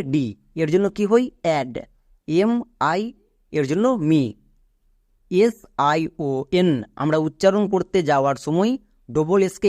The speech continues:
একটা এস ধরে নেব, এস আই ও এন ওয়ার্ড প্যাটার্ন এর জন্য উচ্চারণ হয় সন। তাহলে কি হলো?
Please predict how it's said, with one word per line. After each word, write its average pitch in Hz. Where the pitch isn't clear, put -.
একটা -
এস 196
ধরে 196
নেব, 208
এস 196
আই 151
ও -
এন 190
ওয়ার্ড 147
প্যাটার্ন 214
এর 147
জন্য 170
উচ্চারণ 147
হয় 180
সন। 233
তাহলে 165
কি 180
হলো? 240